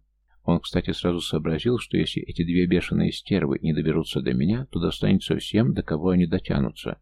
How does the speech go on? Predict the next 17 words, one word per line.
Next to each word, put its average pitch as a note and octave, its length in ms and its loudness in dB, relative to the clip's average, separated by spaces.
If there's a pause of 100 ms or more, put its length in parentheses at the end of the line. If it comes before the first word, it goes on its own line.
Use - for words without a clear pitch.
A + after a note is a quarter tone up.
(140)
и - 100 0
попытался F#2 420 -2
скрыться - 440 0
в - 20 0
ближайшей D#2+ 520 0
комнате, - 580 -6 (500)
которую G#2+ 460 2
пришлось F#2+ 420 -2
разблокировать. - 880 -6 (880)
Лали D#2+ 280 2
втащил F#2 400 0
в - 40 -10
комнату F2 360 2
Калхи D2+ 400 0
и - 200 -2
зарастил E2 480 0
проём. C2+ 520 0